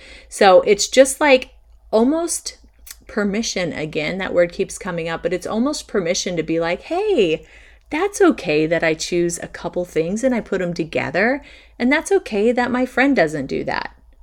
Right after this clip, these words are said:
right? Because that feels overwhelming to her and she has to focus on one thing. That's totally okay, right? But it's almost giving you this permission to be who you are. You don't need to read your human design or look at your astrology and,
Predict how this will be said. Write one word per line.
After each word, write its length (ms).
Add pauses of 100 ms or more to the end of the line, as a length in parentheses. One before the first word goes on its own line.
(180)
right? 240
Because 280
that 200
feels 200
overwhelming 840
to 140
her 340 (300)
and 120
she 140
has 200
to 80
focus 380
on 180
one 260
thing. 260
That's 380
totally 720
okay, 600 (320)
right? 320 (300)
But 200
it's 140
almost 340
giving 240
you 140
this 160
permission 800
to 120
be 280
who 140
you 260
are. 420 (320)
You 160
don't 280
need 200
to 160
read 260
your 120
human 340
design 580
or 240
look 220
at 160
your 80
astrology 680
and, 180